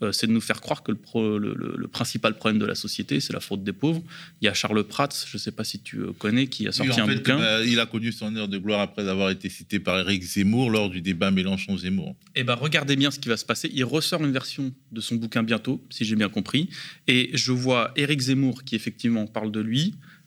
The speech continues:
Speaker 1: Marine Le Pen, la droite libérale. En fait, tous ces gens qui savent pas comment on va trouver de l'argent parce qu'ils respectent les règles européennes commencent à taper sur la fraude des pauvres. C'est-à-dire que derrière le racisme, il y a toujours aussi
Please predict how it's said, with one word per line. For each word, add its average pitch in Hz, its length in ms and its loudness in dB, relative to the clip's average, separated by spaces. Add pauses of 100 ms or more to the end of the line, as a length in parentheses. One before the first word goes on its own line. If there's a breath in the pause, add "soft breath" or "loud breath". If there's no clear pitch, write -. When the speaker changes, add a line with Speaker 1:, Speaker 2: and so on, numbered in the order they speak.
Speaker 1:
Marine 117 320 4
Le 110 80 2
Pen, 131 340 2 (300)
la 117 140 4
droite 127 320 0
libérale. 117 400 0 (240 loud breath)
En 123 60 4
fait, 180 200 2
tous 185 100 2
ces 175 180 4
gens 175 120 4
qui 180 140 -2
savent - 280 0
pas 175 120 4
comment 139 280 4
on 120 80 4
va 107 160 4
trouver 131 300 2
de 120 60 0
l'argent 120 320 2
parce - 160 -6
qu'ils 113 140 -2
respectent 120 400 2
les 110 60 2
règles 110 200 0
européennes 117 480 2 (320 loud breath)
commencent 165 380 2
à - 60 0
taper 123 280 0
sur 135 180 -4
la 110 80 0
fraude 123 280 -4
des 117 100 0
pauvres. 107 180 -4
C'est-à-dire 123 300 0
que - 80 -4
derrière 151 320 2
le 131 80 2
racisme, 120 400 -2
il 131 60 2
y 131 40 2
a 127 40 2
toujours 180 260 -2
aussi 160 320 -4